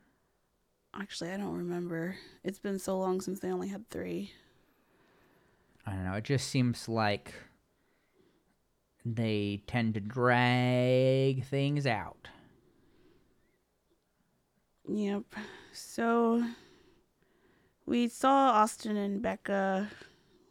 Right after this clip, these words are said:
Speaker 1: buying some fish. Um, nothing of note really there, for me at least.
Speaker 2: Those, those fish are about to be, well, not orphans, but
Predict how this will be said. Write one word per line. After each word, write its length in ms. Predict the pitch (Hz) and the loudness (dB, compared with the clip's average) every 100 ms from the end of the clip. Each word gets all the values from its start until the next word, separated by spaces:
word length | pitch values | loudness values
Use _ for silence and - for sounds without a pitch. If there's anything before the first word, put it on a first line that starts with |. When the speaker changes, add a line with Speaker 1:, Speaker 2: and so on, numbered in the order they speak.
| _ - | _ -10
Speaker 1:
buying 260 | 127 151 170 | -4 0 0
some 220 | - 214 | -2 -6
fish. 800 | - 254 233 233 - - - - _ _ _ _ - 151 - - - | 0 2 2 0 -4 -10 -12 -16 _ _ _ _ -6 -6 -6 -14 -8
Um, 640 | 185 175 170 165 170 180 | -4 0 0 2 0 0
nothing 320 | 202 - 208 | -2 0 2
of 100 | 190 | 2
note 260 | 180 175 - | 4 4 2
really 280 | 170 175 170 | 0 2 2
there, 520 | 156 156 151 156 185 202 - - _ _ _ _ _ _ - | 2 0 0 0 -2 -8 -20 -20 _ _ _ _ _ _ -10
for 180 | 185 | -6
me 260 | 180 175 151 | 2 2 2
at 80 | 90 | 0
least. 600 | 123 160 - - - - - _ _ _ _ _ _ _ _ | 0 0 -2 -8 -10 -12 -20 _ _ _ _ _ _ _ _
Speaker 2:
Those, 580 | - 120 120 - - - - _ _ _ _ | -4 -2 -2 -6 -12 -14 -18 _ _ _ _
those 200 | - 120 | -4 -4
fish 300 | - 113 107 | -2 -4 -2
are 100 | 113 | -2
about 280 | 104 104 104 | -2 -2 -2
to 60 | - | -2
be, 160 | 107 107 - _ _ _ _ _ - | -2 -2 -6 _ _ _ _ _ -6
well, 260 | 131 123 107 _ _ | -2 0 -2 _ _
not 200 | 160 135 - | 2 2 2
orphans, 680 | 107 101 92 80 85 - - _ _ | 0 0 -4 -8 -10 -14 -18 _ _
but 200 | 98 90 | -6 -6